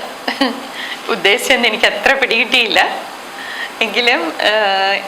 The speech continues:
ഇത് കൂടാതെ എന്തെങ്കിലും ചെയ്തിരു-, ചെയ്യാൻ താല്പര്യപ്പെട്ടിരുന്നോ എന്ന് ചോദിച്ചാൽ, ഞാൻ തുടങ്ങിയത്, ആ, എഞ്ചിനീയറിംഗ് പി ജി പഠിച്ചിരുന്ന കാലത്ത് ദൂരദർശൻ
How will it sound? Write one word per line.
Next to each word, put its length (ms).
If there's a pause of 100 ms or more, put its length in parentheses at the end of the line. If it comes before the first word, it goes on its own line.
(120)
ഇത് 200
കൂടാതെ 440
എന്തെങ്കിലും 400
ചെയ്തിരു-, 760 (160)
ചെയ്യാൻ 260 (100)
താല്പര്യപ്പെട്ടിരുന്നോ 1000
എന്ന് 160
ചോദിച്ചാൽ, 500 (560)
ഞാൻ 100 (100)
തുടങ്ങിയത്, 640 (1800)
ആ, 20 (920)
എഞ്ചിനീയറിംഗ് 640 (240)
പി 100 (120)
ജി 160
പഠിച്ചിരുന്ന 500
കാലത്ത് 380 (440)
ദൂരദർശൻ 560